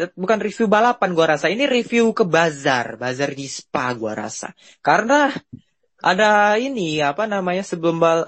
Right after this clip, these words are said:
karena ini banyak tenda-tenda gitu, kayak bazar gitu. Mau pasar malam atau bazar kalian sebut ya. Menurut gua ya, apa ya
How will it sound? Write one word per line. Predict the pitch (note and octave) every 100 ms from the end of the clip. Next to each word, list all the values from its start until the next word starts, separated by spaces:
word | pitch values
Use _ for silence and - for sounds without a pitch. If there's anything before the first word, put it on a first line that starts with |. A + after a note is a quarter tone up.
| -
karena | E3+ F3 A#3+ B3
ini | A3 A#3+ F3+
banyak | D3 C#3 C#3+
tenda-tenda | D3+ D3 C#3 C3+ C#3 D#3 A#2 A2+ A#2+
gitu, | A#2 A2
kayak | A#2 A#2+
bazar | A#2+ A#2 A2+ B2+ B2 B2 B2+ B2
gitu. | B2 C3
Mau | C3 C3
pasar | C3+ C3+ C#3 C3+
malam | C3+ D3 C#3
atau | C3+ C#3
bazar | C3 C3+ D3+
kalian | C3+ C#3 C#3
sebut | C#3 D3 E3+
ya. | C#3+ - -
Menurut | - F3 F3+ G3 -
gua | F#3 A3 B3+
ya, | G#3+ D#3+ - _ _ _ _ _ _ - - _ _ _ -
apa | B3+ - E4+ A#3
ya | C3 -